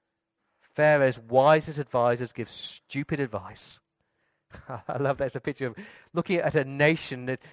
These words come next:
is trying to do life without God and saying, "You know your prime minister, you know your cabinet, they are give, they're giving stupid advice.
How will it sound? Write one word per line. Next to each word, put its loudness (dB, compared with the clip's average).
is -6
trying 2
to -6
do 0
life 4
without 4
God 6
and -8
saying, 0
"You -6
know 0
your -2
prime 0
minister, -4
you -2
know 0
your -4
cabinet, -4
they 0
are 0
give, -10
they're -4
giving -10
stupid -10
advice. -10